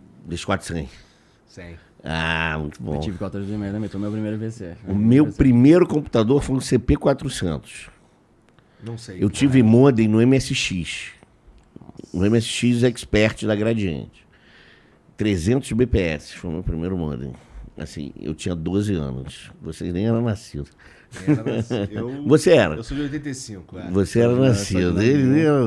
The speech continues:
Speaker 1: nem era nascido ainda. Eu, você nasceu um ano depois de eu ter modem.
Speaker 3: Pois é.
Speaker 1: Mil novecentos e noventa foi o meu primeiro modem.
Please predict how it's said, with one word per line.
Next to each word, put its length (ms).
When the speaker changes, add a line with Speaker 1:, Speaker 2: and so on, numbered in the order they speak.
Speaker 1:
nem 140
era 200
nascido 420
ainda. 380
Eu, 260
você 280
nasceu 280
um 80
ano 160
depois 340
de 60
eu 60
ter 140
modem. 420
Speaker 3:
Pois 400
é. 40
Speaker 1:
Mil 120
novecentos 420
e 40
noventa 640
foi 160
o 20
meu 120
primeiro 380
modem. 420